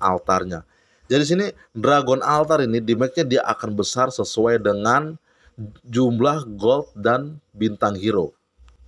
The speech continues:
Jadi contohnya gini, saya bermain hero gold satu dan gold dua nih. Bintang tiga semuanya ya, empat hero yang saya gabungkan ini.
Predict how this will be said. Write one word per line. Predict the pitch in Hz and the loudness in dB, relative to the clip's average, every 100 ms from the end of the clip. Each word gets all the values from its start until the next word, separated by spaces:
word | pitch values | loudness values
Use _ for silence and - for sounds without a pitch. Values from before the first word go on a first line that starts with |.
| _ _ - | _ _ -2
Jadi | 113 127 | 0 2
contohnya | 139 120 123 123 | 2 2 4 2
gini, | 101 107 95 82 | 2 0 -2 -4
saya | - 110 123 151 | 0 2 4 2
bermain | 113 101 98 101 117 | 2 2 2 0 0
hero | 101 95 87 | 0 0 0
gold | 92 | -2
satu | - 90 82 107 | 0 0 0 0
dan | 95 87 | -2 -2
gold | 85 85 | -4 0
dua | 95 | 0
nih. | 95 85 - _ _ - | 0 -4 -8 _ _ -2
Bintang | 117 110 123 117 | 0 2 -2 0
tiga | 107 | 0
semuanya | 123 98 95 95 101 95 87 | 0 0 0 2 2 0 0
ya, | 98 | -2
empat | 95 101 | -4 -2
hero | 104 107 | 0 0
yang | |
saya | 95 | 0
gabungkan | 87 85 87 87 | 0 -2 -2 -6
ini. | 92 90 | -4 -6